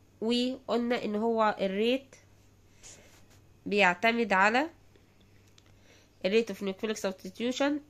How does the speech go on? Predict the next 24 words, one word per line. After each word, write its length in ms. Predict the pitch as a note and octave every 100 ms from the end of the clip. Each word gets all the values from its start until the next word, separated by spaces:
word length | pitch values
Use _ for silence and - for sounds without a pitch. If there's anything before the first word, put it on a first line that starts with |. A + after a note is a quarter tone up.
| -
depend 400 | F#3+ F#3+ C4+ C4
only 480 | A3 A#3+ C#4 C#4 D4+
على 200 | B3+ A#3+
ال 80 | B3
concentration 800 | A3+ G#3 G#3 G3+ G#3 B3 B3 -
of 40 | G3 -
ايه؟ 220 | A3+ A3+ - - - - -
of 20 | A3
alkyl 560 | - G3+ - A#3+ A#3+
halide، 500 | G#3 G3 F#3+ D3+ - - - - _ - - - - -
وعشان 280 | F#3 G3
كده 200 | F#3 A#3
احنا 160 | A#3 A3
قلنا 200 | F3+ A#3
عليه 320 | G3+ A3+ C4
هو 280 | A#3+ A#3 A#3 -
first 360 | A#3 A#3+ -
order، 360 | - G#3+ F3+ D#3+ D#3 _ _ _ - - - - -
ونرمز 1120 | G#3+ A3+ A3 - - _ - G3 G3+ G#3+ G#3+
له 60 |
ب 60 | G3+
اس 200 | G#3 -
ان 220 | - A3
وان، 280 | G#3 A#3 D#4+